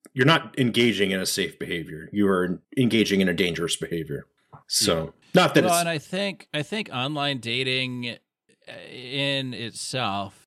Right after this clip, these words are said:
Speaker 2: with the intent of being dating, is fine. The online hookup stuff, not fine. I mean, online dating is, is, it's more, it's different than going to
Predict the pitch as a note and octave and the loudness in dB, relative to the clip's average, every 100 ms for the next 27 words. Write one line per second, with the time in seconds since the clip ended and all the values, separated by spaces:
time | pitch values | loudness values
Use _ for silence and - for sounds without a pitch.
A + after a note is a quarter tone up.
0 | _ A#2+ B2+ - A#2+ A2+ G2 - C#3 G#2 | _ -10 -10 -8 -6 -6 -6 -6 -6 -6
1 | G#2 F2 E2+ A2+ C3 A2 F#2+ - F2 E2+ | -10 -12 -10 -6 -4 -4 -6 -8 -12 -12
2 | D2 E2+ A#2+ _ _ _ _ - G2+ - | -14 -16 -18 _ _ _ _ -14 -12 -12
3 | - D3+ F#2+ _ _ _ A#2 F#2+ G2+ G2 | -14 -16 -18 _ _ _ -12 -6 -6 -4
4 | A2+ B2 A2+ A2+ G#2+ G#2 - A2+ - G#2 | -4 -4 -4 -4 -4 -6 -6 -6 -6 -10
5 | - - G2+ F#2 - _ _ _ _ _ | -12 -8 -8 -8 -12 _ _ _ _ _
6 | - G2+ F#2+ - F#2+ F#2 F#2 F2+ _ _ | -10 -8 -8 -8 -8 -8 -10 -14 _ _
7 | _ _ - D#3 F3 E3+ F#3 F3+ B2+ A#2 | _ _ -12 -8 -2 0 0 -2 -2 -2
8 | C3+ B2+ A2+ B2+ A2 A2 B2+ C3 B2 G2 | 0 -2 -2 -4 -4 -8 -4 -4 -4 -6
9 | - - A#2 C3 E3 B2+ C#3 A#2+ - - | -12 -10 -8 -4 -6 -6 -8 -10 -8 -6
10 | G#3+ - F#3+ F3 - A#2+ A#2+ B2 A#2+ B2+ | -6 -4 -6 -6 -12 -8 -4 -2 -2 -4
11 | B2+ A#2 A2+ A#2 G#2+ - A2+ G#2+ A2+ | -6 -4 -4 -4 -6 -6 -6 -6 -8